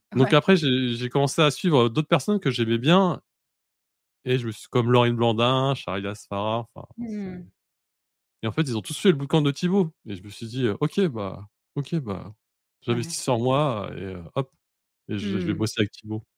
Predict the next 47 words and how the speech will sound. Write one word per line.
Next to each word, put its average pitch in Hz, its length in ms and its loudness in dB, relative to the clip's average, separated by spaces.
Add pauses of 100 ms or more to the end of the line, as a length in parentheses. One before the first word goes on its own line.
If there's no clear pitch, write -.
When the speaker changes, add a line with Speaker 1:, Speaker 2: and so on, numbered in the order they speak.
(720)
Speaker 1:
Donc 117 100 0
c'est, 117 180 -2
c'est - 260 -8
Thibaut, 147 340 4
en 139 60 4
fait, 160 180 0
qui - 120 -10
m'a 107 100 0
un 107 80 -2
peu, - 160 -4
heu, 104 560 0 (1700)
il 113 40 -6
m'a 117 60 0
appris 156 200 2
des 156 100 8
choses, 190 240 8
hein, 151 180 4 (220)
il 113 80 -10
y - 20 -4
a 98 40 -4
pas 113 100 -6
de - 60 -16
souci, 147 300 -4
hein, 117 220 -2
mais 113 120 -4
il 104 60 -2
m'a 107 80 -2
aussi, 123 360 -4
heu, 107 340 2 (580)
cassé 131 260 -2
toutes - 260 -6
mes 123 120 6
croyances - 300 2
limitantes 127 260 2
sur - 140 -2
les 110 40 2
réseaux 110 160 0
sociaux, 117 360 -2
sur 104 180 -8
internet 104 480 -4
et 98 60 -8
tout, - 160 -10
prendre 107 200 -6
la 95 40 -4
parole 107 160 -4
sur 117 120 -6
internet. 113 460 -6